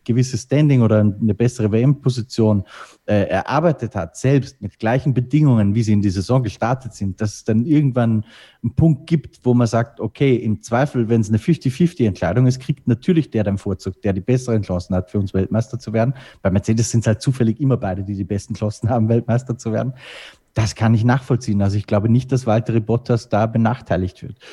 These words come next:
Lewis Hamilton ist einfach um den Zacken besser. Und wo er besser ist, ähm, das konnte man im Mugello, glaube ich, ganz hervorragend sehen am Ende des ersten Stints.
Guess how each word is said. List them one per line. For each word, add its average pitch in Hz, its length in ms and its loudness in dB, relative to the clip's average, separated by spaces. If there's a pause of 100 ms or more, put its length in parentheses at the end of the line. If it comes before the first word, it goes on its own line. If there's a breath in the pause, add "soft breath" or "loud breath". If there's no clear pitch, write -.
(200 loud breath)
Lewis 120 300 0
Hamilton 139 360 0
ist 143 220 -2
einfach 127 280 0
um 131 120 4
den 127 160 2
Zacken 135 300 -4
besser. 135 320 -2
Und 98 160 -2
wo 127 160 4
er 165 60 2
besser 151 360 -4
ist, 202 260 -4 (360 loud breath)
ähm, 117 360 4 (100)
das 110 260 -2
konnte 131 240 0
man 127 100 4
im 120 60 4
Mugello, 123 420 2
glaube 123 240 0
ich, - 160 -6
ganz 127 240 0
hervorragend 127 560 0
sehen 127 240 2
am 107 100 2
Ende 127 220 0
des 120 160 0
ersten 110 300 -2
Stints. - 480 -2